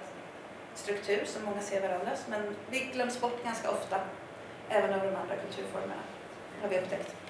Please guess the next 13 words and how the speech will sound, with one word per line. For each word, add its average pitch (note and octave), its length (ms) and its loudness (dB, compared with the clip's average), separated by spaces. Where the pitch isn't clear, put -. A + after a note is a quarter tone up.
Frilansarnas C4 720 6
utsatthet, - 720 4
de A3+ 120 4
fysiska D#4 600 4
distanserna G3+ 760 4
för G3+ 160 10
danskonsten, F#3+ 640 4
både G#3 300 4
att - 120 2
skapa G3 540 2
och F#3 120 2
att F3+ 440 -2
nå. F#3 100 4